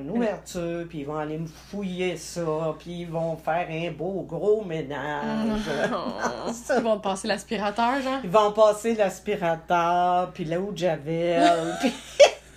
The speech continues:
Speaker 1: toutes les
Speaker 2: Le Lysol, puis toutes les
Speaker 1: <laughs>
Speaker 2: affaires.
Speaker 1: Oui, oui,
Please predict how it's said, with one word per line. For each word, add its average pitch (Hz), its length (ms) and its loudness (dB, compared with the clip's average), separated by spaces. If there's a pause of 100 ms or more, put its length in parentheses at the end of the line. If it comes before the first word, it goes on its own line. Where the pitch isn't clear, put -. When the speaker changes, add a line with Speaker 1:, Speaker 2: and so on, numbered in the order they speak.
(160)
Speaker 1:
toutes - 380 4
les 381 600 2 (160)
Speaker 2:
Le 220 60 -4
Lysol, 214 680 4
puis 240 120 -12
toutes 311 160 -2
les 254 140 2
Speaker 1:
<laughs> - 0 -
Speaker 2:
affaires. 302 440 4
Speaker 1:
Oui, 311 340 2
oui, 302 80 4